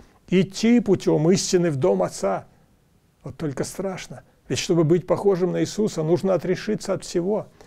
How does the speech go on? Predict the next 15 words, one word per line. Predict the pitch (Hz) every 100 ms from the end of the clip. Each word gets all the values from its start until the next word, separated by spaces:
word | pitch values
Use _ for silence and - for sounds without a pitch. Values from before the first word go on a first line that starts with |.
| - - -
даже | 143 170 180
от | 185
догматики, | 170 202 226 240 - 143 131
и | 143
пойти | 156 180 233
с | 240 -
Ним | 233 220
и |
за | 196 196
Ним – | 208 214 139 _ _ _
невзирая | 160 139 120 147 180 180
на | 175
лица. | 175 190 - - _ -
Решил | 147 127 - 135
я, | 120